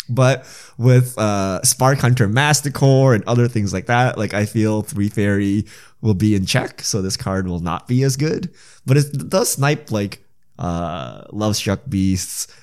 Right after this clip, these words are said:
Titans, things like that. So it's, it still has a lot of valid targets. So I think I agree with you guys.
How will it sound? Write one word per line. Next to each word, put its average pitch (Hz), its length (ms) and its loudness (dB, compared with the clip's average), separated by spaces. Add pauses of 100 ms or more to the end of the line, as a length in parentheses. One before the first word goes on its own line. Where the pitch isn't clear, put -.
Titans, 95 880 0
things 90 240 -2
like 82 120 -6
that. 80 280 -6
So 101 260 -6
it's, - 300 -2
it 160 100 -2
still 208 300 0
has 143 320 4
a 127 40 4
lot 120 200 4
of 98 80 0
valid 95 260 -2
targets. 80 460 -8
So 104 280 -2
I 110 120 -2
think 170 180 -2
I 160 60 4
agree 120 240 2
with 117 120 0
you 98 80 -4
guys. 92 440 -2